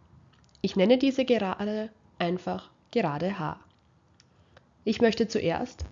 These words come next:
den gefragten Normalabstand kennzeichnen. Dazu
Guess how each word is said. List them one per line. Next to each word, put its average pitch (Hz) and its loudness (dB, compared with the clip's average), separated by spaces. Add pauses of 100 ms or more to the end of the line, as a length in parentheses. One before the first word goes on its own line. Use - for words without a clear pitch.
den 233 4
gefragten 214 2
Normalabstand 185 2
kennzeichnen. - -2 (960)
Dazu 202 0